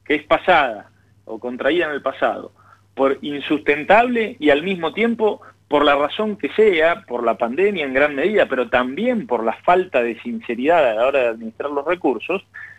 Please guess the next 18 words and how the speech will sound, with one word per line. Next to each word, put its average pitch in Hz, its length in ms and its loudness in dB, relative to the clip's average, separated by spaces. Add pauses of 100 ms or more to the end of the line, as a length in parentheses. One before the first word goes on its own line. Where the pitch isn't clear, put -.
(120)
estamos 208 480 2
ante 139 260 0
déficits 175 380 -2
fiscales 165 400 0
récord 180 400 2
otra 175 260 2
vez. 233 200 -2 (540)
Entonces, 160 360 0 (400)
imagínate 196 560 2
que 156 260 0
e-, 151 300 0
es, 139 120 -4
es, - 300 -2
es - 60 -14
casi 139 600 0
tragicómico 135 760 0
que 110 80 -2
vos 160 200 2